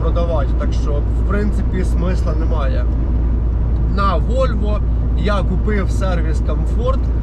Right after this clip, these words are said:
но він, конечно, не такий кучерявий, наприклад, як на Мані, да?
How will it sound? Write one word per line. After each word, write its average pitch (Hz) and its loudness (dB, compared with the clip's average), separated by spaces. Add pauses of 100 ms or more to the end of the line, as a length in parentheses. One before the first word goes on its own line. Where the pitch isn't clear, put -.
(420)
но 202 0
він, 233 0
конечно, 208 0
не - 0
такий 214 0
кучерявий, 190 0
наприклад, 175 0
як 165 0 (120)
на 160 0
Мані, 170 0
да? 196 0